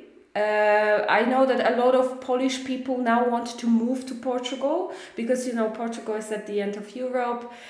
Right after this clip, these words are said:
It's, uh, it seems like it's, it's a bit safer. Uh, but probably, I don't know, um, like, to me,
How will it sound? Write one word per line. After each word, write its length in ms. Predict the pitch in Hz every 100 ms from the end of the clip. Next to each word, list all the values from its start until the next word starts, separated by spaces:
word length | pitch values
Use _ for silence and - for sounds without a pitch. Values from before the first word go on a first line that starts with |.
| -
It's, 220 | 208 -
uh, 60 | 233
it 540 | 220 - - - 202 -
seems 420 | 254 240 233 -
like 320 | 202 185 -
it's, 260 | 190 - -
it's 280 | - 196
a 20 | 196
bit 200 | 202 -
safer. 640 | 240 226 226 233 220 226 - - - - - - - _ _ _ -
Uh, 560 | 311 311 311 311 294 -
but 160 | 285 -
probably, 640 | 370 349 311 277 277 277
I 160 | 277 311
don't 160 | 381 453
know, 540 | 494 480 453 392 -
um, 920 | - 269 277 277 269 269 269 262 - -
like, 240 | 269 277 277
to 120 | 302
me, 520 | 294 302 302 311 294